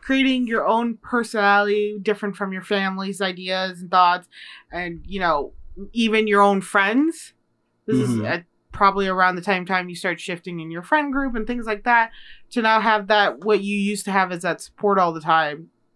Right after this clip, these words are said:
Speaker 1: Now it's a different shift in dynamic. And you can definitely see that where she's like, "Oh yeah, we had the same dream." Like, different style careers and family was always kind of a back burner thing about marriage and stuff. And, like,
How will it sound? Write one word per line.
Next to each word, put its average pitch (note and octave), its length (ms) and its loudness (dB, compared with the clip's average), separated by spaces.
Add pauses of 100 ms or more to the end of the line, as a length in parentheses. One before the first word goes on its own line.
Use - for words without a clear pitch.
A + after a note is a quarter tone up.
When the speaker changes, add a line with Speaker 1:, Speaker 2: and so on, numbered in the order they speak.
(260)
Speaker 1:
Now F3+ 300 2
it's E3+ 180 -6
a F3 80 -4
different F3 380 -4
shift - 420 -2
in F3+ 100 -12
dynamic. F3+ 540 -2 (580)
And A#3 160 4
you D4+ 100 8
can F4+ 80 4
definitely A#3 340 2
see B3+ 120 0
that F#3 180 4
where F#3 180 0
she's F3+ 260 -6
like, F3+ 280 -2 (260)
"Oh F4 100 6
yeah, F#4+ 220 6
we A#3+ 180 0
had C4 160 4
the B3+ 80 0
same B3 280 -2
dream." A3+ 380 -6 (220)
Like, F3 360 -2 (580)
different A3+ 420 0
style G3+ 340 2
careers F#3+ 420 -6
and E3+ 140 -10
family G#3+ 680 0 (540)
was G#3 120 -4
always G#3+ 220 4
kind G#3 160 -4
of F#3+ 120 -4
a G3+ 40 -4
back E4 220 4
burner C#4 260 -2
thing C4+ 160 -4
about G#3 200 2
marriage A3 240 2
and G3+ 80 -8
stuff. G#3+ 220 2
And, G3 140 0
like, F#3 200 0